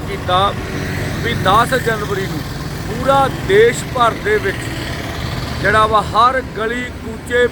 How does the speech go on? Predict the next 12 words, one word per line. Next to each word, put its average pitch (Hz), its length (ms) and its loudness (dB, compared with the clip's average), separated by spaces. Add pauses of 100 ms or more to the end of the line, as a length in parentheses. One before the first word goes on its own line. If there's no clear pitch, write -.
(100)
ਪਿੰਡ, 220 340 0
ਸ਼ਹਿਰ 220 400 2
ਵਿੱਚ 202 180 -2 (140)
ਅਰਥੀ - 220 -4
ਫੂਕ 208 300 -6
ਮੁਜ਼ਾਹਰੇ 196 460 0
ਮੋਦੀ 214 400 -2
ਸਰਕਾਰ 196 380 0
ਦੇ 190 160 -4
ਕਰਾਂਗੇ। 185 500 -2 (440)
ਦੂਜਾ 208 380 2
ਐਲਾਨ 202 280 -2